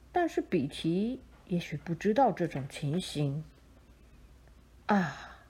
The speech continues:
爸说，“你要我写些传票给他？”波斯特先生说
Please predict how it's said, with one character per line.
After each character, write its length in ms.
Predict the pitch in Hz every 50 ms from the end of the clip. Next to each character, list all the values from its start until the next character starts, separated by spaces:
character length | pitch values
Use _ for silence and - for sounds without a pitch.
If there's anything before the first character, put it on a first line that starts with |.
| - - - - - - - - -
爸 180 | - 269 254 240
说 440 | - - 269 262 262 262 269 277 - - - - - - - - - - - - - - - -
，“你 180 | - 180 180 175
要 160 | 202 190 190
我 220 | 185 165 160 175 196
写 200 | - - - 139
些 180 | - - 226
传 300 | 220 - - 180 156 170
票 180 | 208 247 285 220
给 200 | - - - -
他？” 320 | - - 220 233 247 254 - - - - - - - - - - - - - - - - - - - - - - - - - - - - - - - - -
波 160 | - 214 226
斯 180 | 226 - 262
特 160 | 262 285 277 269
先 240 | - 220 208 202
生 180 | 196 202 196 196
说 460 | 202 - - 208 208 208 208 208 214